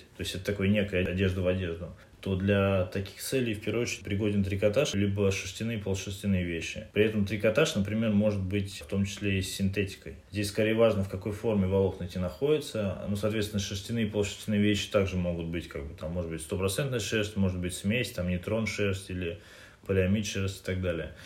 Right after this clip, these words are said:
А, то есть важно, чтобы, условно говоря, ткань была мягкая, или, и тогда это позволяет ее максимальным эффективным методом расчесать и, соответственно, потом сформировать некий холст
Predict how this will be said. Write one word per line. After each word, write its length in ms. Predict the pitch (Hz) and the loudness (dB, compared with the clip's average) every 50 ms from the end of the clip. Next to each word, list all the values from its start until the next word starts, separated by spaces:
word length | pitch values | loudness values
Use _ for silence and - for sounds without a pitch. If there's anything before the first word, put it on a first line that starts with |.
| - - - - - - - | -20 -20 -20 -20 -20 -10 -4
А, 160 | - 87 82 | -2 -2 -2
то 80 | 80 90 | -2 -4
есть 100 | 95 95 | 2 6
важно, 240 | 117 135 151 143 131 | 8 8 10 8 6
чтобы, 260 | 104 - - 113 117 | 2 0 -2 -4 -4
условно 360 | 110 - - 135 127 120 113 | -4 -2 0 0 0 2 0
говоря, 360 | 104 107 107 107 104 110 101 - - - - | 0 2 2 2 2 0 -2 -4 -8 -14 -4
ткань 280 | - - 131 135 127 | 2 4 4 6 6
была 480 | 107 107 104 104 104 107 107 101 - - - | 4 6 8 8 10 10 8 6 4 0 -2
мягкая, 640 | 90 101 107 107 95 - - - - 85 82 82 - - | 0 2 2 2 2 0 -2 -6 -8 -8 -8 -8 -8 -8
или, 320 | 92 95 98 95 98 - - | -6 -2 -2 0 -2 -2 -4
и 100 | 107 107 | -6 -4
тогда 300 | 95 101 98 98 107 113 | -2 0 0 2 4 4
это 260 | 127 123 107 95 - 95 | 4 4 4 2 -2 -4
позволяет 600 | 87 92 90 92 95 95 101 107 107 104 - - | -2 0 0 2 2 2 2 2 0 -2 -2 -2
ее 340 | 95 92 90 87 - - - | -2 0 0 -2 -2 -4 -4
максимальным 540 | 95 95 - - 104 104 104 98 92 87 87 | -6 -4 -4 0 2 4 4 4 4 2 -2
эффективным 460 | - - - - 104 98 92 90 92 | -6 -10 -10 -6 -2 0 0 0 0
методом 400 | 95 90 92 - - 90 87 92 | 0 -2 -2 -6 -10 -8 -6 -2
расчесать 640 | 95 98 95 - - - - - 120 131 156 156 - | -2 -2 -2 -2 -4 -4 -2 0 0 0 0 -2 -4
и, 60 | - 101 | -8 -8
соответственно, 480 | - - 98 101 110 101 - - 98 | -4 -4 -4 -2 -2 -4 -4 -2 -2
потом 220 | 98 98 107 113 104 | -2 -2 -2 -2 -4
сформировать 580 | - - 92 92 98 95 98 95 92 90 - | -4 -2 0 2 4 6 6 6 4 2 2
некий 220 | 92 90 - 92 95 | -2 -4 -4 -4 -8
холст 440 | - - 127 131 143 143 - - | -6 -2 0 0 0 0 -4 -10